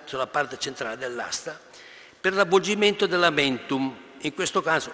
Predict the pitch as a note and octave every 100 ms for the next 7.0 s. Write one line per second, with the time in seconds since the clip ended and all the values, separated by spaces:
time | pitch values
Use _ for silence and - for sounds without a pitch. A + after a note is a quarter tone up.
0 | - C#3+ F3 D#3 F3 - A#2+ C#3+ F3 A#2+
1 | G#2+ A#2+ B2 A#2 - C3+ B2 A#2+ B2+ -
2 | A2+ A2+ G2+ G#2 G2+ G2+ - G#2 G#2+ G2
3 | - - - - - A#2+ - G#2+ E2+ E2
4 | - - - - - - - _ - C4
5 | - G#3+ G3+ E3+ G#3 G3 G3 F#3+ - -
6 | A3+ G#3+ C#3+ A#2+ A2 G#2+ G#2+ F2 F2